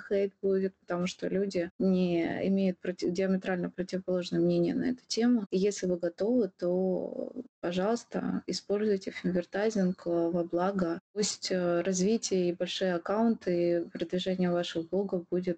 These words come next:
м, приятным бонусом тому, что вы продвигаете какую-то свою идею.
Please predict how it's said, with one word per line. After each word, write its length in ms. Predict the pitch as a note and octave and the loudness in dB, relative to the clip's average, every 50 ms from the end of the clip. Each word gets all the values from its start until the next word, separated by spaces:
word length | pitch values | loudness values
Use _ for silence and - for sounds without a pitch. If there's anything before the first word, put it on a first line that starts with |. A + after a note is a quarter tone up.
| - _ - | -6 _ -4
м, 280 | - - F#3 F3+ F3+ - _ | 0 2 2 2 2 0 _
приятным 760 | - - F3+ E3 E3+ F3 F3+ G3 F#3+ - F3+ E3+ E3 E3+ F3+ - _ _ _ _ - | -4 -2 0 0 0 0 0 0 0 0 0 2 2 0 -2 -6 _ _ _ _ -2
бонусом 760 | E3+ E3+ E3+ F3 F#3+ G3 G3 F#3 - - - E3 E3 E3 E3 | 0 0 2 2 2 2 2 2 0 -2 -2 0 0 -2 -2
тому, 260 | - D#3 D#3+ E3 F#3 | -2 -2 0 0 0
что 200 | F#3 - - F3+ | -2 -4 -4 -2
вы 140 | E3 E3 E3+ | -2 -2 -2
продвигаете 640 | - - - - - E3+ - E3+ E3+ F3 F3 - - | -4 -6 -6 -6 -6 -4 -2 -2 -2 -2 -4 -4 -6
какую-то 420 | - D#3 D3+ - E3+ F3 F3 - | -6 -6 -4 -4 -6 -6 -4 -4
свою 400 | E3 - - - E3 D#3+ D#3 - | -4 -4 -2 -2 -2 -2 -2 -2
идею. 340 | D#3+ - - D#3+ D#3+ D#3+ D#3+ | -4 -4 -2 -2 0 0 -2